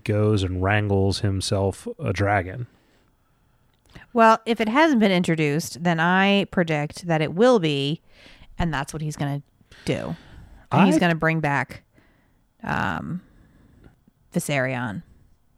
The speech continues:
Speaker 1: Mm.
Speaker 2: That's my prediction.
Speaker 1: Good prediction. I'm, I'm completely perplexed as to what he's gonna do. I was kind of thinking he was gonna attack Old Town.
Speaker 2: For what purpose?
Speaker 1: I have no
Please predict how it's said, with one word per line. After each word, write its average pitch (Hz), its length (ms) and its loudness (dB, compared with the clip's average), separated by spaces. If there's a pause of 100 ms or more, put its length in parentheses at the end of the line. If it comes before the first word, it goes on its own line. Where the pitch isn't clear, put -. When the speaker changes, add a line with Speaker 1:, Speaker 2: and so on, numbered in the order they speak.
(120)
Speaker 1:
Mm. 98 320 -2
Speaker 2:
That's 165 200 -6
my 151 100 -4
prediction. 143 480 -12 (760)
Speaker 1:
Good 165 140 0
prediction. 180 460 -4 (1500)
I'm, 180 300 -2 (100)
I'm 143 400 -2 (540)
completely 123 500 -2
perplexed 113 560 -2
as 87 120 -2
to 90 60 -4
what 87 140 -2
he's 87 160 -4
gonna 90 160 -6
do. 90 180 -4
I 113 140 0
was 214 140 -4
kind 113 200 0
of 90 100 -6 (160)
thinking 104 280 -2
he 95 80 0
was 92 140 -2
gonna 92 180 -2
attack 92 300 -4
Old 101 200 0
Town. 87 300 -10 (1600)
Speaker 2:
For 175 180 -2
what 170 220 -4
purpose? - 460 -8 (180)
Speaker 1:
I - 60 0
have 110 80 0
no 117 280 2